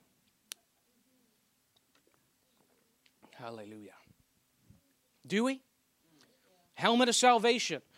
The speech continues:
breastplate of righteousness. I am the righteousness. What does that mean? What does that mean? We say that. "I am the righteousness of God in Christ Jesus." What does it mean? It means that you can stand in God's presence without any fear.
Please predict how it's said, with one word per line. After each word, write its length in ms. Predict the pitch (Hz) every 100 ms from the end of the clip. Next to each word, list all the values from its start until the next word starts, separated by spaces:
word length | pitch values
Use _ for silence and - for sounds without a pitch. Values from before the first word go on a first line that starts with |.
| -
breastplate 840 | 139 156 180 240 - - 247 262
of 160 | 254 185
righteousness. 960 | 214 262 - 214 - 151 101 - - - _ _ _ _ _ _ _ - - _ _
I 180 | 160 208
am 220 | 233 240
the 120 | 190 170
righteousness. 580 | 202 240 226 - 226
What 140 | 175 226
does 80 | 269
that 120 | 208
mean? 140 | 240
What 100 | 185
does 60 | 220
that 100 | 185
mean? 140 | 143
We 60 | 139
say 180 | - 165
that. 100 | 113
"I 100 | 202
am 80 |
the 100 | 208
righteousness 540 | 196 208 208 - 214 208
of 100 | 165
God 200 | 190 202
in 60 |
Christ 260 | 180 196 151
Jesus." 320 | 196 156 120 - - -
What 180 | 247
does 160 | 277 220
it 80 | 233
mean? 380 | 247 285 110 - _ _ _ _ _ _ _ _ _ _ _ _ _ _
It 120 | 180
means 800 | 202 202 240 269 175 127 - - - _ _ _ _ _ _ _ _
that 140 | - 156
you 140 | 180
can 140 | 208 185
stand 420 | - 196 202 170
in 80 | 143
God's 300 | 156 147 -
presence 500 | - 147 123 - 143
without 280 | 139 143 139
any 180 | 160
fear. 380 | 139 - 170 143